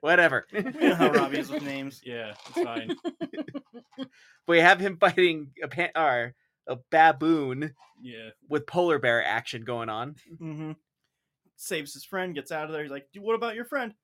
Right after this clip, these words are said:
Speaker 2: "Nah, he'll figure it out."
Speaker 3: Yeah.
Speaker 2: He just leaves. Um,
Speaker 3: Yeah, he says they're idiots. They can only speak through
Speaker 2: oh, yeah,
Speaker 3: violence.
Speaker 2: yeah. <laughs> Um,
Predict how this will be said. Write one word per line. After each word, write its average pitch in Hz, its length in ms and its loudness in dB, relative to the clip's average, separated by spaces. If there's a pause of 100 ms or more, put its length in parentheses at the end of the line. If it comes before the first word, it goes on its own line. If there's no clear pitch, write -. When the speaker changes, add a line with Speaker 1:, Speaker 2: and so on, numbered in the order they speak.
(160)
Speaker 2:
"Nah, 466 440 -2
he'll 359 100 -6
figure 370 180 -2
it 285 40 -2
out." - 180 -2 (340)
Speaker 3:
Yeah. 147 120 -8 (200)
Speaker 2:
He 170 60 -12
just 170 180 -14
leaves. 180 440 -6 (500)
Um, 143 520 -2 (460)
Speaker 3:
Yeah, 147 200 -12
he 131 100 -16
says 143 300 -8
they're 147 200 -2
idiots. 120 500 -6
They 127 180 -8
can 139 160 -12
only 131 220 -6
speak 127 300 -10
through 143 200 -8
Speaker 2:
oh, 156 300 4
yeah, 175 260 4 (120)
Speaker 3:
violence. 175 60 -4
Speaker 2:
yeah. 254 1080 2
<laughs> - 800 -18
Um, 139 440 -4